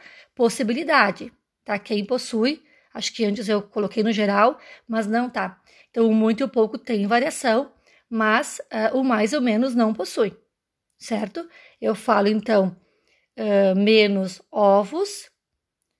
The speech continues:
menos frutas, porque ele não tem variação aqui, tá?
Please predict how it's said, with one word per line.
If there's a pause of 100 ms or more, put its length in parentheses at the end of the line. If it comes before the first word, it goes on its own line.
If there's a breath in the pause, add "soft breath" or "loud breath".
(220)
menos
frutas, (360)
porque
ele
não
tem
variação
aqui, (280)
tá?